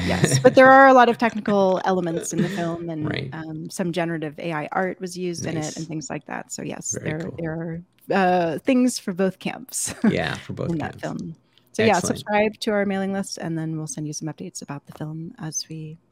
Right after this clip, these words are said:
Speaker 1: uh, get further with the process.
Speaker 2: And that's in our show notes too. It's linked there so people can check it out. All right, Lauren, thank you so much for being here.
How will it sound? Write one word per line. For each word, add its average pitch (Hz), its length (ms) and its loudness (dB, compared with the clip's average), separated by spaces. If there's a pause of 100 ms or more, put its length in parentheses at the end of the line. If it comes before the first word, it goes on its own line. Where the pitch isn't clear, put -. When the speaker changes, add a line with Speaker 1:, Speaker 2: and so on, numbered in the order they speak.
Speaker 1:
uh, 151 160 -8
get - 160 -12
further - 200 -10
with - 80 -10
the - 60 -18
process. 190 240 -10
Speaker 2:
And 123 160 2
that's 120 220 -2
in 104 80 0
our 95 80 0
show 87 220 -4
notes 78 280 -10
too. - 240 -8
It's - 220 -12
linked 98 220 -4
there - 180 -12
so - 160 -10
people - 240 -10
can - 120 -16
check - 200 -16
it - 60 -14
out. - 120 -14 (640)
All 123 60 2
right, 120 200 4
Lauren, 110 280 0
thank 131 260 2
you 123 60 -2
so 120 120 -2
much 101 320 -2 (760)
for 113 120 -6
being 95 200 -2
here. 107 240 -8